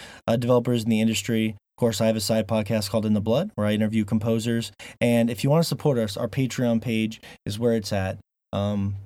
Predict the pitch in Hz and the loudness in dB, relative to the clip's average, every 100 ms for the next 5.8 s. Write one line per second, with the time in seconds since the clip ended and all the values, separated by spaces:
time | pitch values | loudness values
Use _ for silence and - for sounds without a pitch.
0 | - 135 - 131 117 117 110 107 113 - | -6 -4 -2 0 2 2 2 0 -2 -2
1 | 110 110 - 110 101 - 110 101 113 107 | 0 0 0 -2 -2 -2 -4 -2 -2 0
2 | 113 110 107 120 123 131 127 110 113 113 | 0 0 2 2 0 0 0 2 2 4
3 | 107 101 - - 98 123 135 123 - 117 | 2 -2 -14 -6 0 2 2 0 0 2
4 | 113 110 - 110 120 117 113 113 104 107 | 0 -2 -6 -2 -2 -2 0 0 -2 -4
5 | 120 113 107 113 110 110 113 113 | -2 -2 0 -2 0 0 0 0